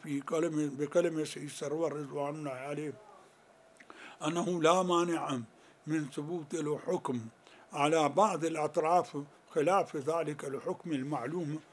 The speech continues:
بالإجمال، ولكن يكون ذلك حكما ظاهريا.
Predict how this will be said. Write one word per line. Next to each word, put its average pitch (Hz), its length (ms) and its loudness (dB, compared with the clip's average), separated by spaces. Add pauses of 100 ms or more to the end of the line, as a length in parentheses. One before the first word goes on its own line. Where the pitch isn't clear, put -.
(180)
بالإجمال، 135 600 4 (1400)
ولكن 165 580 4
يكون 151 540 0
ذلك 160 420 -2
حكما 160 760 0 (420)
ظاهريا. 139 680 2